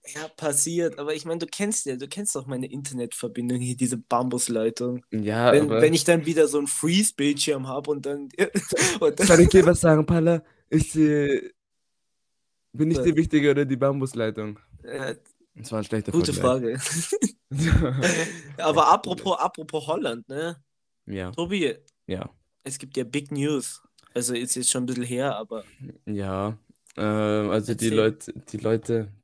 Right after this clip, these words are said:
Speaker 2: die, ähm, mich auf jeden Fall davor auch gekannt haben, <clears throat> äh, die wissen, dass ich jetzt in Holland wohne und, äh, seit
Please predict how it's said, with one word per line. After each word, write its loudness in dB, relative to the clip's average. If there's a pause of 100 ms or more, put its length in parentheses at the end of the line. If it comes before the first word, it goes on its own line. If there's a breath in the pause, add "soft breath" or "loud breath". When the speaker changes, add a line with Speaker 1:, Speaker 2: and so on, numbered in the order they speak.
Speaker 2:
die, 0
ähm, -2
mich -6
auf -6
jeden -2
Fall 2 (200)
davor 4
auch 2
gekannt -2
haben, -2 (100)
<clears throat> 4 (680)
äh, 4
die 6
wissen, 2
dass -2
ich -2
jetzt 0
in -6
Holland 4
wohne 0 (640 loud breath)
und, 2
äh, 2
seit -2